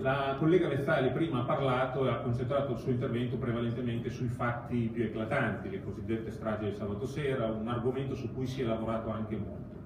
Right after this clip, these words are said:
Ora, noi abbiamo un altro fronte che dobbiamo riuscire ad aprire rapidamente, senza togliere l'attenzione da quello, ma dando un'altra risposta forte, che sono tutti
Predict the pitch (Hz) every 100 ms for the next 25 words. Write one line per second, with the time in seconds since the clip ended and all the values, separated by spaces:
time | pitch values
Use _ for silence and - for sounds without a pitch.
0 | - - - - - 160 147 143 196 160
1 | - 151 151 143 180 147 127 - 117 101
2 | 95 101 104 101 113 123 113 117 160 139
3 | 113 107 123 120 107 101 110 110 113 98
4 | 85 - - 131 135 - 120 123 120 104
5 | 101 95 98 101 110 95 107 117 101 95
6 | 101 101 98 98 120 131 113 101 110 110
7 | 98 - - 127 - - 123 - 131 110
8 | 127 113 - 170 170 - - 156 147 147